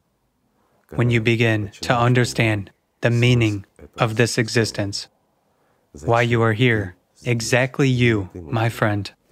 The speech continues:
What are you here for? And where are you? You know, the question, "Where are you?"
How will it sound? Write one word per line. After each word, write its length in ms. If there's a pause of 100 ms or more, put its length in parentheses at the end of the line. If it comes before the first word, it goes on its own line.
(100)
What 160
are 80
you 180
here 220
for? 360 (1400)
And 220
where 200
are 180
you? 280 (1120)
You 140
know, 260 (280)
the 80
question, 480 (440)
"Where 160
are 200
you?" 260